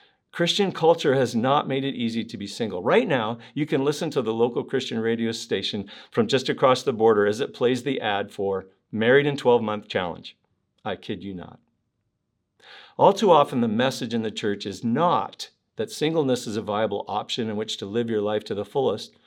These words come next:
but rather pushing marriage into the status of idolatry. Your life can't possibly c-, be complete in Christ alone. You need Jesus and a spouse. And that is so wrong.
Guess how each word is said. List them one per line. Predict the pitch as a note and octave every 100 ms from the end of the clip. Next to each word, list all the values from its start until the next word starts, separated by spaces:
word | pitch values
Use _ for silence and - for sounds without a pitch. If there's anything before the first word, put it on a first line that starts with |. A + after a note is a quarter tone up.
| - -
but | C#3 C#3
rather | C3+ E3+ F3+ C3 - - -
pushing | F#3+ F#3+ A3 F#3+
marriage | E3 F#3+ D#3+ A#2 - - - D3
into | D3 D3
the | C3
status | - F3 F3+ F3+ -
of | D3
idolatry. | B2+ C3 A#2+ F3 F3+ F#3 G#3 F#3+ - _ _ _ -
Your | F#3+
life | G#3 G#3 G#3+
can't | A3 G3+
possibly | - A3+ B3 A#3+ G#3 G3+ G3
c-, | G3
be | D3+ F3
complete | F3+ D#3 F#3 E3+
in | D#3+
Christ | E3+ D#3+ D#3+
alone. | D#3+ D3 D3+
You | A3
need | A3+ C4 -
Jesus | A#3+ A3 F#3+ D3
and | E3+ E3
a | C#3+
spouse. | - B2 A2 E2+ - - _ _ _ _ _ _ _
And | A2
that | A#2+ C#3+
is | B2+
so | - - B2
wrong. | A2 G2+ E2+